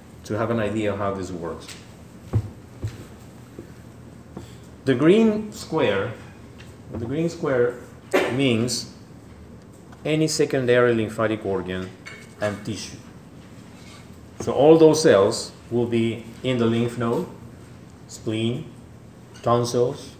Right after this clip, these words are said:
Peyer's patches. All those cells are in those places. And above the square, we have two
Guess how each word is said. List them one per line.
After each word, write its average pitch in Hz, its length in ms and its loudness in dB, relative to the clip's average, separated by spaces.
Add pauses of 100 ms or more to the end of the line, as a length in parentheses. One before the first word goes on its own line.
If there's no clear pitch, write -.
(160)
Peyer's 107 280 -4
patches. 120 560 -6 (1600)
All 135 260 6
those 123 220 4
cells 95 280 0
are 85 180 -6 (1160)
in 98 120 -10
those 92 180 -6
places. - 440 -10 (840)
And 127 500 4 (460)
above 135 400 4
the 185 80 4
square, 180 340 6
we 139 160 4
have 135 340 2
two 131 580 2